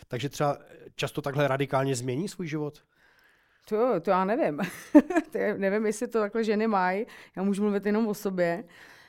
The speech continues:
Speaker 2: A, mm.
Speaker 1: No, já si myslím, že ženy opr-, opravdu obecně n-, nikdy nejsou spokojeny s tím, jak vypadají, tak proč si myslíš, že to tak je?
Speaker 2: No, to, to já,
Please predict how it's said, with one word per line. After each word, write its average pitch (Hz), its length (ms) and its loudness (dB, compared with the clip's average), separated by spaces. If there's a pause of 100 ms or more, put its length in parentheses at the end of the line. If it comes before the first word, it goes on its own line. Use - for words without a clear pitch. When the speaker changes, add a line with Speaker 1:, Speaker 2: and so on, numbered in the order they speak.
(140)
Speaker 2:
A, 175 720 0
mm. 180 340 -6
Speaker 1:
No, 214 80 6
já 185 120 6
si 214 100 0
myslím, 208 180 -2
že 180 220 6
ženy 175 260 4
opr-, - 300 -2
opravdu 160 280 2
obecně 151 360 0
n-, 139 260 -2
nikdy 131 280 0
nejsou 113 240 -2
spokojeny 131 360 -4
s - 40 -8
tím, 139 120 -4
jak 131 80 0
vypadají, 131 280 -2
tak - 100 -8 (100)
proč 160 200 0
si - 100 -8
myslíš, 139 200 -6
že 131 40 -8
to 143 100 -4
tak 127 180 -6
je? 98 120 -8 (1500)
Speaker 2:
No, 294 540 4 (1040)
to, 214 160 0
to 220 120 -2
já, 220 340 0